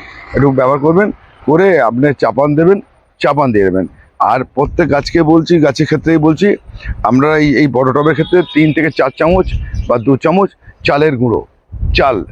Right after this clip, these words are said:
একদম চাল যেটা আমরা পিঠে করে খাইছি, চালের গুঁড়ো বাজারে কিনতে পাওয়া যায়, সেই চালের গুঁড়ো আপনারা ওই খাওয়ার সঙ্গে মিশিয়ে দেবেন।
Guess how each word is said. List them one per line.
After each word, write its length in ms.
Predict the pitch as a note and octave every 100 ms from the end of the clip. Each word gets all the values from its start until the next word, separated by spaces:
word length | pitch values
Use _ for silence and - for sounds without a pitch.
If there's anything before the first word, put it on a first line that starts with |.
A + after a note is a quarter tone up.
| B2
একদম 200 | E3 F#3
চাল 300 | - D3 D3
যেটা 200 | B2 C#3+
আমরা 140 | C#3
পিঠে 260 | C3+ E3+ F3
করে 160 | D#3 D3
খাইছি, 340 | C3+ D3 C#3+
চালের 260 | B2+ A#2+ C#3
গুঁড়ো 220 | C#3 F3+
বাজারে 300 | C#3+ B2 C3
কিনতে 260 | A#2 C#3+ D#3
পাওয়া 180 | D#3+
যায়, 200 | E3+ G3 - - - - -
সেই 140 | D#3+
চালের 340 | D3 C3 B2 D3+
গুঁড়ো 200 | D#3 E3
আপনারা 280 | C#3 D3+ E3+
ওই 100 | D#3
খাওয়ার 280 | - A#2+
সঙ্গে 180 | A2+ C#3
মিশিয়ে 320 | C3 F#2+ F#2
দেবেন। 200 | F2+ F2